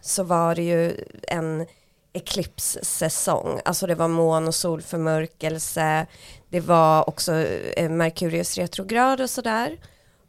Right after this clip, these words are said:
Och Merkurius retrograd har vi ju precis gått igenom nu under hösten igen. Men nu kommer en ny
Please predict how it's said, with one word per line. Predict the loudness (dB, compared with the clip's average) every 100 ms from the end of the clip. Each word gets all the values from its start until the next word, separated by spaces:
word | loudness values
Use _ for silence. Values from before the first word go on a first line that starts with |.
| 2
Och | 4 4 0
Merkurius | 0 0 4 4 4 0 0
retrograd | -2 0 0 2
har | 0
vi | -2 0 0
ju | 0 -4 -8
precis | -6 -4 -4
gått | -4 -6 -2
igenom | 2 2 4 2 2 -2 -6 -2
nu | 0 2
under | 2 2
hösten | 0 0 0 -2 0
igen. | 0 0 -2 -4 -8 -20 -20 -10
Men | -2 0 2
nu | 2 2
kommer | 0 -2 0 -2 -2
en | -2 0 0
ny | 2 2 0 -2